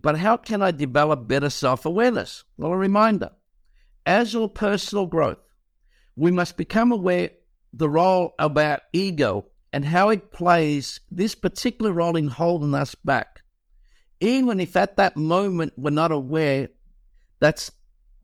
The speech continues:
not really a positive for us. You see, the ego is a positive thing or a negative thing. It's gonna be up to you.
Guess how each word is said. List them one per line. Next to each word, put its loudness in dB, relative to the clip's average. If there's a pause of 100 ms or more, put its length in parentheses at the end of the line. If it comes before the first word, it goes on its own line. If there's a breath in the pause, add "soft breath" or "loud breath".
(100)
not 0
really 2
a 2
positive 0
for -2
us. -18 (380)
You -2
see, -2 (240)
the 0
ego 0 (360)
is 0
a -2
positive 0
thing -4
or 2
a -6 (240)
negative 0
thing. 0
It's -6
gonna -2
be 2
up 0
to -4
you. 0